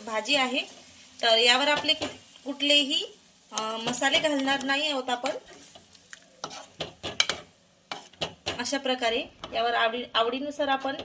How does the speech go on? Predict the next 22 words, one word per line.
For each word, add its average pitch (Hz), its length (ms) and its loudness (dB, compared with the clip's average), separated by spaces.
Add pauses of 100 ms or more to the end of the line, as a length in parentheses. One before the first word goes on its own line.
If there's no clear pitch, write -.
(200)
याला 226 180 2
रस्सा 240 280 -4
बनवूया. 277 420 -2 (2750)
अशा 254 180 6
प्रकारे 311 380 6
मी 311 140 -2
पाणी 277 260 4
घातलेलं 294 440 4
आहे, 294 500 4 (300)
आणि 233 500 2
इतपत 254 240 2
पातळ 285 460 8
केलेली 330 420 0
आहे 339 140 0
भाजी. 320 400 0 (500)
याला 254 120 6 (140)
छानपैकी 294 440 2
अशी 294 200 6
उकळी 294 280 0
येऊ 294 140 0
देणार 285 260 4
आहोत. 285 240 2